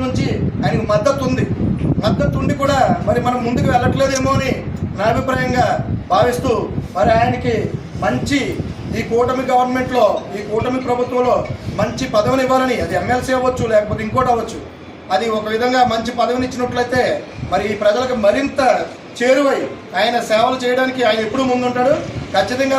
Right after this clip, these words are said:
గుత్తుల సాయి గారిని ఒక వర్గ నాయకుడిగానో లేకపోతే ఒక మత నాయకుడిగానో లేకపోతే ఒక కుల నాయకుడిగానో మనం ఎవరూ బాధింప-, మనం ఎవరూ కూడా దాన్ని అనుకోవట్లేదు. ఎందుకంటే కొంతమంది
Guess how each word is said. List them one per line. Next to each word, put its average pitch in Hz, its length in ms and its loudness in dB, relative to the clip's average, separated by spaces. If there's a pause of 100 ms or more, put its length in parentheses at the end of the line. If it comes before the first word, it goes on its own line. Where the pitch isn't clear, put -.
గుత్తుల 247 260 -4
సాయి 254 220 0
గారిని 262 260 2 (400)
ఒక 208 80 0 (100)
వర్గ 226 300 2
నాయకుడిగానో 254 560 2 (420)
లేకపోతే 226 380 2 (100)
ఒక 233 100 -2 (100)
మత 214 120 2 (100)
నాయకుడిగానో 247 560 4
లేకపోతే 240 220 4
ఒక 233 200 -2
కుల 233 200 2
నాయకుడిగానో 247 500 4 (440)
మనం 226 300 2
ఎవరూ 262 140 6 (180)
బాధింప-, 233 440 0
మనం 220 120 0 (100)
ఎవరూ 254 120 4 (160)
కూడా 262 160 4 (540)
దాన్ని 233 220 2 (360)
అనుకోవట్లేదు. 247 540 0 (100)
ఎందుకంటే 254 360 0 (180)
కొంతమంది 247 440 0